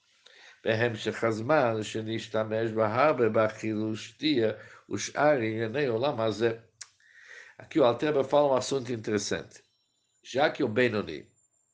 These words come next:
ele come, ele bebe, e se dedica com assuntos do nosso mundo, ele tá fazendo uso com o Nefesh Habami dele.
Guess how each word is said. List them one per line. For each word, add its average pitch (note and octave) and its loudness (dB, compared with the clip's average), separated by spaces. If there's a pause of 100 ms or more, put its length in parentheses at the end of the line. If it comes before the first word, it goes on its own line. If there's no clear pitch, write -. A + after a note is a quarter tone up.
(600)
ele F#2 -2
come, A2 0
ele E2 -8
bebe, G2+ -4 (560)
e D#3 -4
se C#3+ -4
dedica A#2+ -2
com G#2 -6
assuntos A#2 -4
do A#2 -2
nosso A#2 -2
mundo, D2 -12 (440)
ele G#2+ -4
tá D3+ -4
fazendo B2 -2
uso G2 -4 (1040)
com - -2
o A#2+ 2
Nefesh A#2+ -2
Habami B2 -2
dele. D3 -4